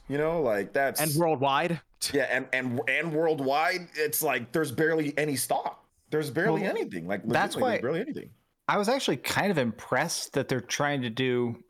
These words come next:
Speaker 3: eighteen million for this next year, 'cause doesn't that mean, like, the way I read that is they're trying to double the total amount of PlayStation five sold up to this point. So the last two years, they're trying to double that in the next one year.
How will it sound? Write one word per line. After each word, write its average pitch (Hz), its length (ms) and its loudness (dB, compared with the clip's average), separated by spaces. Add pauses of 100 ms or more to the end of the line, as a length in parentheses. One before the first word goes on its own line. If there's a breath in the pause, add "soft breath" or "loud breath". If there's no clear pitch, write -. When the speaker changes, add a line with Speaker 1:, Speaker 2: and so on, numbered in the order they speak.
Speaker 3:
eighteen 143 500 0
million 131 300 2
for 120 100 -4
this 120 240 0
next 123 360 -2
year, 117 400 0
'cause 117 160 -4
doesn't 170 280 0
that 156 160 0
mean, 147 340 0
like, 131 140 0
the 139 80 0
way 139 120 4
I 143 120 4
read 139 260 2
that 123 100 2
is 117 160 0
they're 131 120 2
trying 143 360 0
to 123 160 2
double 147 500 0
the 131 140 0
total 151 340 2
amount 127 240 2
of - 180 -8
PlayStation 131 560 0
five 123 280 0
sold 127 340 0
up 127 160 -2
to 127 100 -4
this 123 220 -2
point. - 360 -4
So - 120 -4
the 120 40 0
last 131 340 0
two 196 180 2
years, 143 420 2
they're 131 120 -2
trying 143 260 -2
to 127 80 2
double 131 380 0
that 123 240 2
in 123 100 2
the 117 60 2
next 117 240 -4
one 117 320 0
year. 120 500 -2